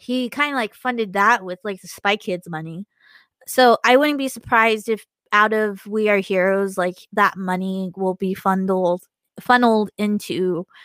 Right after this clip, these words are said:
um, him, you know, doing the second Alita Battle Angel. Um,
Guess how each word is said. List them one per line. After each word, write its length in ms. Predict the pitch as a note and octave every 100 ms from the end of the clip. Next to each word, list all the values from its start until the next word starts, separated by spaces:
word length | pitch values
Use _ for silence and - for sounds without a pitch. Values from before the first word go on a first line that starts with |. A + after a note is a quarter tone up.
| - - _ -
um, 600 | F#3+ F3+ F3 F3 E3+ F#3 _ _ _ _ -
him, 520 | A3 G#3 G#3 G3 A3+ -
you 120 | A3
know, 140 | F#3+ F#3
doing 260 | G3+ G3+
the 60 | F#3+
second 340 | G3+ F#3+ F#3
Alita 300 | E3+ F3+ F3
Battle 320 | D#3+ E3+ F3
Angel. 400 | E3+ E3 D#3 - _ _ - - - _ _
Um, 580 | G3 F#3 F3+ F3+ F3+